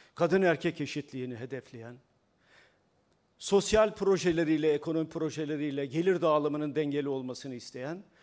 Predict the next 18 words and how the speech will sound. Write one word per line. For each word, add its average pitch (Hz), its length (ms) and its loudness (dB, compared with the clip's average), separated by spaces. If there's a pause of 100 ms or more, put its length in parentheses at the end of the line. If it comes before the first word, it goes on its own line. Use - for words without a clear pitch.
(160)
bir 302 100 0
çizgiyi 143 420 -6
sürdürmüşüz. 120 920 -14 (300)
Gücü 190 300 2
üretimden 170 580 4
alan, 131 360 -2 (520)
gücü 175 260 2
akıldan 156 500 0
alan, 127 380 -6 (300)
bilgiden, 196 520 2
birikimden 151 560 0
alan, 131 320 -4 (680)
planlayan, 180 680 6
dünyayı 170 400 2
okuyan 156 440 -2 (380)
bir 247 80 -2
kültürden 139 560 -6
gelmişiz. 117 680 -18